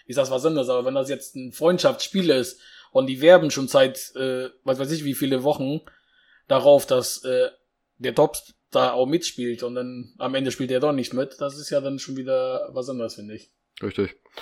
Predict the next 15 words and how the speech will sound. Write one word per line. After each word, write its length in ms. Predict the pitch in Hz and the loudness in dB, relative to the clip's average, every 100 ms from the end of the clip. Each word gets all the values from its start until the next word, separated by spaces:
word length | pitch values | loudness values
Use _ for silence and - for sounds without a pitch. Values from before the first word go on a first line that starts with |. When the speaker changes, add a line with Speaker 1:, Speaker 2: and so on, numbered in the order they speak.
| - - - | -18 -10 2
Speaker 2:
Also 260 | 135 147 | 4 6
wie 60 | 143 | 4
gesagt, 380 | 135 127 117 - | 6 6 4 -10
zum 120 | 101 | 2
Teil 300 | 131 135 127 | 8 8 8
kann 160 | 131 | 2
ich 80 | 117 | -2
das 100 | - | 0
auch 160 | 117 107 | 0 2
nachvollziehen. 580 | 104 104 101 - 98 95 | 2 0 -2 -6 -6 -2
Also 300 | 95 98 95 - - _ - | 0 -2 -4 -12 -20 _ -4
wie 80 | |
du 80 | 117 | 0
gerade 140 | 123 117 | 4 8
selber 260 | 123 120 | 8 8